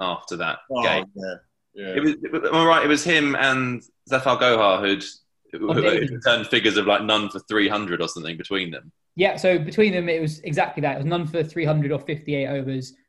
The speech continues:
Speaker 3: Naseem Shah's seventeen, Zafar Gohar's twenty-five and on debut.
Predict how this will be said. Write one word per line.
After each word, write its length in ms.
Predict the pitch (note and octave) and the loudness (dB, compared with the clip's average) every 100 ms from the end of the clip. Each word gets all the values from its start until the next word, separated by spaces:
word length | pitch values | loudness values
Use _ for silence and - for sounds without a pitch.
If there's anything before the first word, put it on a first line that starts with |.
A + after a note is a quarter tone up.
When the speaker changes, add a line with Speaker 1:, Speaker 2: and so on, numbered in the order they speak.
| D3+ | -8
Speaker 3:
Naseem 340 | D3+ E3+ D#3 | -4 -2 0
Shah's 460 | D3+ C#3+ C#3 B2+ - | 0 0 0 -4 -6
seventeen, 680 | D#3 C#3 C3+ C#3+ C3+ C3 B2+ _ _ _ | -4 -2 -2 -2 -4 -4 -8 _ _ _
Zafar 340 | D#3+ D3+ D3+ C3 | -4 -2 -4 -2
Gohar's 520 | C#3+ C3+ C3 B2 - _ _ | -2 0 -2 -6 -14 _ _
twenty-five 460 | D3+ C3+ C#3 C3 | -4 -2 -2 -4
and 80 | B2+ | -4
on 100 | B2 | -6
debut. 380 | B2+ A#2+ A2 | -6 -8 -12